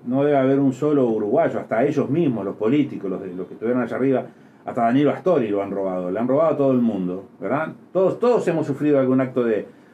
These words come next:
de violencia, ¿no? Cuando vos encontrás un sindicato comunista, por supuesto, que quiere derogar la luc y que para convencer te escribe que,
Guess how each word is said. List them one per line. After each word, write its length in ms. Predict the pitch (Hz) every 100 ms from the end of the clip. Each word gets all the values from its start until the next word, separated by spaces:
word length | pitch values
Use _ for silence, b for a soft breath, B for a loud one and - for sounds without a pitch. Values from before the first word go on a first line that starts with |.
| B
de 140 | 117 117
violencia, 500 | 117 107 98 - 98
¿no? 180 | 123 131 B B
Cuando 220 | - 147 170
vos 100 | 247
encontrás 480 | 240 202 180 135 - B B
un 180 | 202 233
sindicato 840 | - 196 175 - 151 - 101 87 -
comunista, 540 | 120 113 156 190 - 113
por 100 | 104
supuesto, 540 | 117 123 104 - 78 - - _ -
que 120 | 127
quiere 260 | 156 208 214
derogar 400 | 196 185 185 180
la 100 | 160
luc 300 | 139 131 - - - _
y 100 | 143
que 140 | 139 147
para 240 | 147 139
convencer 680 | 151 151 151 151 151 220 226
te 120 | -
escribe 520 | 135 - 202 208 180
que, 280 | 131 143 -